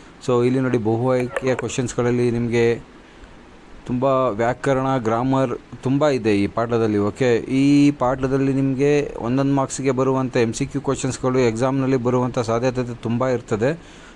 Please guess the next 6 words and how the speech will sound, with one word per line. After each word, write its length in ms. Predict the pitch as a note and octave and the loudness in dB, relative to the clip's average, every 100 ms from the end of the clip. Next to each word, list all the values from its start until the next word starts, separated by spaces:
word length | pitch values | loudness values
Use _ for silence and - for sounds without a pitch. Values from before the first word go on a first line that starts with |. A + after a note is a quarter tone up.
| - | 0
So, 120 | A#2+ | 2
ಇದರಿಂದ 320 | B2 C3 C3 | 4 2 2
ನಾನು 320 | C3 B2+ C3 C3 | 0 0 0 0
ಏ-, 300 | A#2 A#2+ - | 2 2 0
ಯಾವ್ಯಾವ 520 | A#2 A2 C#3 C#3 C3+ C#3 C#3 C3+ B2+ B2 A#2+ A#2+ A2+ A2+ G#2+ | 0 0 2 2 2 2 2 2 2 2 2 2 2 2 0
ಕ್ವಶನ್ಸ್‌ಗಳಿದೆ, 880 | - G#2+ C#3+ C#3 C3+ B2+ G#2 A#2 | -2 -2 -2 -2 0 2 2 0